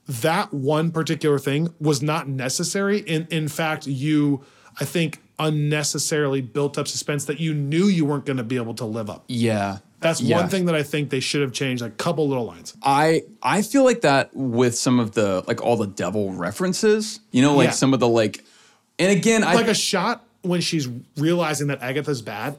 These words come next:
Speaker 1: and, and Agatha's got the downstairs basement thing.
Speaker 2: Right.
Speaker 1: And it does that weird zoomed in shot on the fly.
Speaker 2: Yeah, right.
Speaker 1: It's like, I get you're trying to say that's just weird.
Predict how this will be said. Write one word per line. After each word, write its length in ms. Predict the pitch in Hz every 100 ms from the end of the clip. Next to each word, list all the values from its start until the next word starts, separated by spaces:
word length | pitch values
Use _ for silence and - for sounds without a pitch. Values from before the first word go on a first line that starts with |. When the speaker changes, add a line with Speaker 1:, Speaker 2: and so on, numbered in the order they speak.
| 147
Speaker 1:
and, 260 | 143 127 -
and 220 | 135 120
Agatha's 340 | 117 120 120 120
got 140 | 123
the 60 | 117
downstairs 460 | 113 113 - 110 110
basement 360 | 110 110 143
thing. 160 | 151 156
Speaker 2:
Right. 160 | -
Speaker 1:
And 80 | 175
it 100 | 165
does 160 | 170 175
that 260 | 220 -
weird 540 | 151 131 127 156 196 180
zoomed 260 | 139 175 165
in 120 | 156
shot 240 | - 147
on 80 | 139
the 60 | 117
fly. 500 | - 123 95 90 -
Speaker 2:
Yeah, 400 | 120 147 113 95 - -
right. 140 | 123
Speaker 1:
It's 120 | 196
like, 180 | 220 196 - _ _ -
I 100 | 175
get 160 | 160
you're 100 | 247
trying 180 | 247 226
to 60 | 196
say 180 | - 170
that's 180 | 156
just 140 | 147 123
weird. 460 | 113 123 185 269